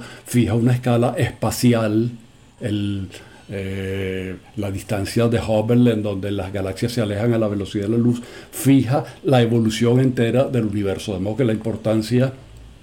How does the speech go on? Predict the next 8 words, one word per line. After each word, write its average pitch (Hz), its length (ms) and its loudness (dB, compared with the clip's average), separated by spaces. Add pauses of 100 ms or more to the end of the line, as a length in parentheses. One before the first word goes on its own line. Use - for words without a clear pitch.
(380)
de, 113 680 2
de 120 100 4
la 117 80 4
constante 113 480 0
Hubble-Lemaitre 127 680 2
difícilmente 120 760 2
puede 110 300 0
ser, 113 560 2